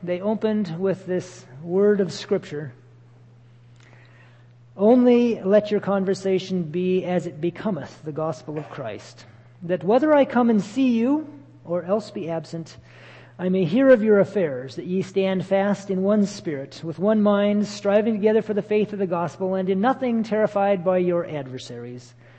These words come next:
which is to them an evident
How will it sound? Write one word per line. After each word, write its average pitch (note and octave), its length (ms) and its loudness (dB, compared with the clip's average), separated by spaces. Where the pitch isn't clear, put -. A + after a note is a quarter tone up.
which F#3+ 260 0
is G#3 260 0
to F3+ 120 -2
them B3 520 2
an D#3+ 240 -6
evident G#3 580 0